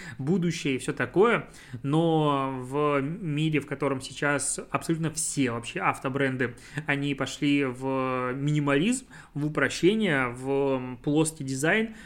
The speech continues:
Тут выходит G M, который делает дизайн выпуклый, вот такой, и он, конечно, будет выбиваться, возможно, в этом была задача,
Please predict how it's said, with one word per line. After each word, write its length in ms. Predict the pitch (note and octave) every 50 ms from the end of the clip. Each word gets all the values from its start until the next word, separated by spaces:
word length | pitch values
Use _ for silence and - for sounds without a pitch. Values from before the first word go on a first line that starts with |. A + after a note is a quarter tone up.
| - - - -
Тут 200 | - E3 D#3 E3
выходит 340 | D#3+ D3 - D#3+ D3+ C#3 C3+
G 200 | C3 C#3+ C#3+ E3+
M, 120 | G#3 A3+
который 320 | - - - D3+ C#3+ C#3+ C3+
делает 260 | C3+ C#3 C#3+ C3+ B2+
дизайн 320 | C3 C3 C3 C3+ C3 B2+
выпуклый, 760 | B2+ C3+ F#3 G#3 - - E3 - - D#3+ D3+ C#3 C3+ B2+ B2
вот 420 | B2+ C#3 F3+ F#3 D3 B2+ C3+ C3 C3+
такой, 360 | C3+ B2+ - D3 E3 F3+ E3+
и 220 | F3+ - E3+ C#3
он, 160 | C#3 D3+ F3 F3
конечно, 380 | - D3 D3 D3 C#3+ - C#3+
будет 240 | C3 C3 C#3 C3+ C3+
выбиваться, 460 | C3+ B2+ C3 C#3+ F#3 G#3+ D3 - -
возможно, 340 | B2+ A#2+ A#2+ B2+ B2 A#2 C3
в 40 | C3
этом 200 | C3 B2+ B2 B2
была 220 | C3 B2+ C3+ C3
задача, 480 | B2+ C3 B2+ C#3+ F#3+ F#3 - C#3 B2